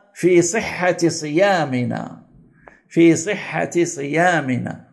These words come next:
ولكن الإمساك الحقيقي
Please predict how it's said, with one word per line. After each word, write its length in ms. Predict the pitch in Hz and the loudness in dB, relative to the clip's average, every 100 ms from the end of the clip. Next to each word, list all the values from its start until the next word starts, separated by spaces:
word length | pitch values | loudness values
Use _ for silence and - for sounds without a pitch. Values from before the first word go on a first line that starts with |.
| _ | _
ولكن 680 | 135 151 170 165 170 180 165 | 2 6 6 4 2 0 2
الإمساك 920 | 160 160 160 147 - 170 175 143 - - _ _ _ _ _ _ 156 | 0 0 -4 -4 -2 2 2 0 -6 -20 _ _ _ _ _ _ 0
الحقيقي 1160 | 151 139 156 156 180 226 196 - 143 131 110 | 0 0 -2 2 2 4 4 2 0 0 -4